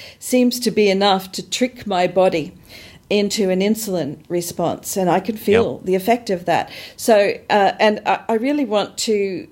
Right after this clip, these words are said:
Speaker 1: um, let people know that the reason they need to be concerned about the insulin response and their sugar, their blood sugar levels,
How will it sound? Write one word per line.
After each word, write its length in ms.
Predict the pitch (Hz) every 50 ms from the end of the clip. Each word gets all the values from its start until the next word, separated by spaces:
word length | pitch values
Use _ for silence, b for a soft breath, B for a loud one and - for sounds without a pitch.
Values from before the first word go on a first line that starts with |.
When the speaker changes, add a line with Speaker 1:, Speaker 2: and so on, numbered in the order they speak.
| _
Speaker 1:
um, 460 | - 196 190 185 180 175 180 - - - _
let 260 | 202 214 208 - -
people 260 | 220 214 202 202 196
know 280 | 190 196 202 196 196 196
that 260 | 190 196 185 - 190
the 80 | 190 202
reason 500 | 196 214 254 285 349 370 359 320 277 247
they 160 | 240 214 202
need 300 | 202 202 214 233 240 233
to 80 | - 233
be 160 | 190 220 214
concerned 880 | 202 - 226 196 196 - - - 233 226 226 233 247 247 240 233 - -
about 460 | - 196 180 - 190 185 180 175 - B B B B B B B
the 240 | 190 208 196 175 180 -
insulin 480 | - 214 226 233 226 - 214 208 190 190
response 520 | 180 196 190 - - 190 190 190 185 190
and 160 | 196 165 175 160
their 120 | 175 160
sugar, 540 | 180 - - - 262 233 220 196 151 - - -
their 180 | 185 - 180 175
blood 300 | 175 190 202 214 214 -
sugar 260 | - 226 185 175 175
levels, 460 | 165 170 160 156 - 143 143 - -